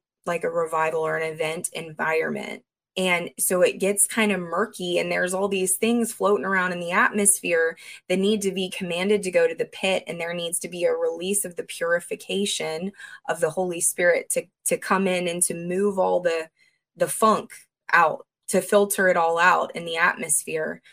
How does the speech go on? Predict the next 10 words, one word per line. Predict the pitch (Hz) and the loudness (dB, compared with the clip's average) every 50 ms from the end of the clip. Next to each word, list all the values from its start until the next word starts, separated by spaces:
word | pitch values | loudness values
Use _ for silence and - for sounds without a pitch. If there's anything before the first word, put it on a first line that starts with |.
| - - - - _ _ _ _ _ - | -20 -20 -20 -20 _ _ _ _ _ 0
Um, | 170 180 180 170 160 156 160 165 160 156 - _ _ _ _ _ _ _ _ _ _ _ _ - - - _ _ _ _ _ _ _ _ _ - | 2 4 4 4 4 2 -2 -4 -10 -12 -16 _ _ _ _ _ _ _ _ _ _ _ _ -20 -20 -20 _ _ _ _ _ _ _ _ _ -10
really, | 170 175 190 226 254 269 226 196 | 2 6 8 8 8 8 6 4
worship | 165 160 160 160 170 185 - - 170 156 156 - - | 2 2 2 2 2 2 2 2 2 0 0 0 0
is | - 165 160 156 156 - - - - | 0 0 2 2 0 -2 -2 -2 -2
excellent | 160 165 - - - 160 156 156 - - - | -2 -2 0 -2 -2 -4 -4 -6 -8 -10 -10
for | - - 156 151 | -6 -4 -2 -2
that, | 156 156 156 160 - - - _ _ - | 0 0 0 -2 -2 -4 -8 _ _ -6
a-, | 165 160 160 - - - | -6 -6 -6 -6 -8 -6
actually. | - 156 160 160 - - 165 160 156 156 165 175 _ _ _ _ _ _ _ _ _ _ _ _ _ - | -4 -4 -4 -4 -4 -6 -6 -6 -6 -6 -8 -10 _ _ _ _ _ _ _ _ _ _ _ _ _ 4
Um, | 196 202 196 185 170 165 170 - - | 4 6 6 6 4 2 0 -4 -10